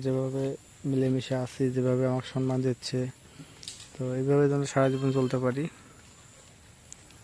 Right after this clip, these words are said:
আর সবাই বেশি বেশি করে আমার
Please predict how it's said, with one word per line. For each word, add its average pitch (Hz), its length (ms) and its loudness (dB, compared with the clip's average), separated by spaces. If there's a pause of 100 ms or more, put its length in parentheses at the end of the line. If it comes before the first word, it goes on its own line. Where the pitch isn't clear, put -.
(1400)
আর 131 160 -2
সবাই 135 200 4 (140)
বেশি 131 220 4
বেশি 139 240 0
করে 135 140 4 (140)
আমার 131 180 4